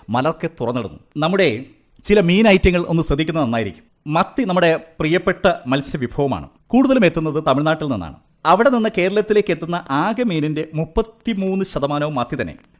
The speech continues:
കർണാടകയിൽ നിന്നാണ് ബാക്കി ഇരുപത്തേഴ് ശതമാനം എത്തുന്നത്. നമുക്ക് വേറെ ഇഷ്ടമുള്ള ഒരു മീനാണ് അയല. അയലയുടെ മുപ്പത് ശതമാനം തമിഴ്നാട്ടിൽ നിന്നാണ് വരുന്നത്. നൊത്തോലി നമുക്ക് ഏറെ ഇഷ്ടപ്പെട്ട ഒരു മീനാണ്. ആ മീൻ എവിടെ നിന്നാണ് വരുന്നതെന്ന് അറിയാവോ? മുപ്പത്തിയൊൻപത് ശതമാനവും വരുന്നത് ഗുജറാത്തിൽ നിന്നാണ്.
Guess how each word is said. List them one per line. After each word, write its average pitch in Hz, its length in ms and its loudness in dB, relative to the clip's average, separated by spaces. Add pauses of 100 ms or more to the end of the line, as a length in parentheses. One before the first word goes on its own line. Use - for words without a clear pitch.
(120)
കർണാടകയിൽ 208 460 2 (260)
നിന്നാണ് 160 540 -6
ബാക്കി 147 220 0
ഇരുപത്തേഴ് 165 360 -4
ശതമാനം 117 340 -6
എത്തുന്നത്. 104 260 -10 (280)
നമുക്ക് 226 200 0
വേറെ 220 260 4
ഇഷ്ടമുള്ള 208 380 -2
ഒരു 185 80 2
മീനാണ് 165 280 -2
അയല. 127 300 -2 (260)
അയലയുടെ 226 380 2
മുപ്പത് 220 380 -2
ശതമാനം 190 400 0
തമിഴ്നാട്ടിൽ 170 340 0
നിന്നാണ് 156 180 0
വരുന്നത്. 95 220 -8 (220)
നൊത്തോലി 202 500 6
നമുക്ക് 180 240 2
ഏറെ 190 140 4
ഇഷ്ടപ്പെട്ട 180 320 0
ഒരു 165 100 0
മീനാണ്. 120 340 -2 (380)
ആ 190 100 4
മീൻ 233 160 4
എവിടെ 214 140 4
നിന്നാണ് 208 160 4
വരുന്നതെന്ന് 175 300 4
അറിയാവോ? 107 240 -2 (380)
മുപ്പത്തിയൊൻപത് 208 800 4
ശതമാനവും 185 480 0
വരുന്നത് 165 300 0
ഗുജറാത്തിൽ 147 440 0
നിന്നാണ്. 143 280 -4